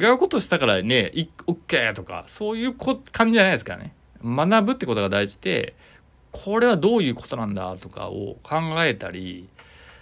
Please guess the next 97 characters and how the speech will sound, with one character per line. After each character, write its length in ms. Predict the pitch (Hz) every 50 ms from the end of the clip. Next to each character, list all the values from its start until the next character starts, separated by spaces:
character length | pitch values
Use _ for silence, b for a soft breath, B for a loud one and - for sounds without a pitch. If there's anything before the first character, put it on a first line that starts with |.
| B B -
え 880 | - 120 120 117 113 110 110 107 104 104 104 101 98 95 95 92 92
ー、 140 | - - -
調 80 | 131 127
べ 80 | 117
た 140 | 92 - 87
り 320 | 87 87 87 85 85 87
な 100 | 95 110
ん 40 | 113
か 120 | - - 92
し 120 | - -
て 120 | - 123
く 160 | 117 - - 139
っ 40 |
て 260 | 135 139 - - - 87
こ 80 | 101
と 160 | 107 98 -
を、 160 | 95 98 95 92
ま 160 | 95 95 92
あ、 40 | 92
し 300 | - - 143 143 135 - - _
続 200 | - 175 165 165 196
け 100 | 190 208
な 100 | 160 -
い 120 | 78 78 85
と、 360 | - 104 104 98 92 90 - -
ま 120 | - 202
あ、 20 | 185
僕 300 | 127 143 165 170 240 240
は 260 | 254 254 240 226 202
結 180 | - 202 185 -
構 160 | - 98 92
し 180 | - - -
ん 200 | 101 95 90 92
ど 100 | 92 90
い 60 | 87 85
っ 40 | 85 _ _ _ _ _ - _ _ _ _
て 80 | -
い 140 | - - -
う 60 | - -
こ 120 | - - -
と 120 | - -
で 80 | - -
す 100 | - -
よ 80 | -
ね。 160 | - 180 180 - -
僕 240 | 135 127 127 -
は 100 | 226 226
で 100 | - -
す 80 | - -
よ。 120 | - 175 - _ _ _ _ - b b b b b b b b b b
で、 80 | - 139 151 180
あ 60 | 208 208
な 180 | 220 226 247 254
た 100 | - 240
は 100 | 185 123
全 140 | 113 107 104
然 140 | 101 98 92
そ 160 | - 104 95
こ 80 | 98
ま 80 | 98 95
で 60 | 87
し 100 | - -
な 80 | 95 92
く 80 | -
て 80 | - 95
も 80 | 90 87
い 20 |
い 40 | 95
か 100 | - -
も 120 | 135 160 131
し 100 | - 196
れ 60 | -
ま 100 | 90 92
せ 100 | - -
ん 60 | -
し、 240 | - - 208 180 135
い 20 |
や 140 | 143 151 143
い 60 | 139
や 80 | 139 127
い 20 |
や、 60 | 123 120
も 100 | 131 151
っ 40 | -
と 140 | - 101
や 120 | 92 95 95
ら 40 | 101
な 140 | 104 104
き 60 | 98 101
ゃ 20 |
い 40 | 95
け 80 | -
な 100 | - 90
い 40 | 82
ん 40 | 85
だ 140 | - -
っ 20 | -